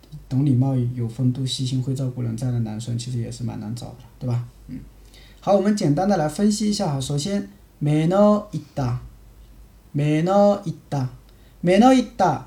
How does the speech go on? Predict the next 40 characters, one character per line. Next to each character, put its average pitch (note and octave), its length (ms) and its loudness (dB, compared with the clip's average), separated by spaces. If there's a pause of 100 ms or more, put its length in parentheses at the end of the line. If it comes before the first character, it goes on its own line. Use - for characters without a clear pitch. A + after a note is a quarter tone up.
它 E3+ 200 0
是 E3 480 -2
有 D3+ 120 2
礼 F3 100 0
貌、 D#3+ 160 2
有 C3 80 0
风 E3 220 -2
度 A3 100 -2
的 D3 80 -4
意 A2+ 140 -10
思 - 180 -16 (160)
啊， C3 220 -4
因 E3 80 -2
为 E3 100 -2
manner E3 500 2
它 D3+ 180 -6
是 D3 180 -6
一 C#3 40 -2
个 C#3+ 60 0
英 D#3+ 180 -2
语 E3 60 -4
外 C3+ 200 -2
来 B2 160 0
词， A#2+ 400 -6
本 A#2+ 140 -6
身 D#3+ 200 -6
就 F3+ 100 -6
是 D3+ 100 -6
有 B2 120 -2
礼 A2+ 140 -8
貌 A#2 200 -2
或 A#2 120 -6
者 A#2+ 60 -6
风 B2 220 0
度 B2 140 -4
嘛， B2 280 -8
啊。 B2+ 100 -4 (540)
那 C#3 80 -2
매 B2 280 4
너 D#3 280 -2